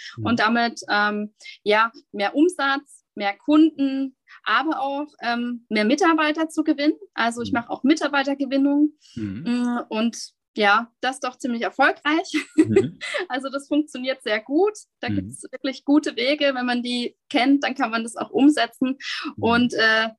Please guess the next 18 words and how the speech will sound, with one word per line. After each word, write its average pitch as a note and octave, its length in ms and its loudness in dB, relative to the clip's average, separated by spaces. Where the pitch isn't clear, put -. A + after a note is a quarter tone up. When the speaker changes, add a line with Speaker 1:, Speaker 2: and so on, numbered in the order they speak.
Speaker 2:
ja, G#3+ 280 2
da A3 180 -4
helfe A3+ 300 -8
ich - 300 -10
Unternehmen, A3 460 0
sich A3+ 220 -4
zu G#3+ 120 -4
positionieren A3 640 0
und G#3+ 100 0
fit C#4 180 0
zu G#3+ 100 -10
werden G3+ 220 0
für G#3+ 140 -10
die G#3 120 -14
Zukunft, G3+ 540 -2
für G3 180 4
die F#3+ 360 -2
digitale. F#3 640 0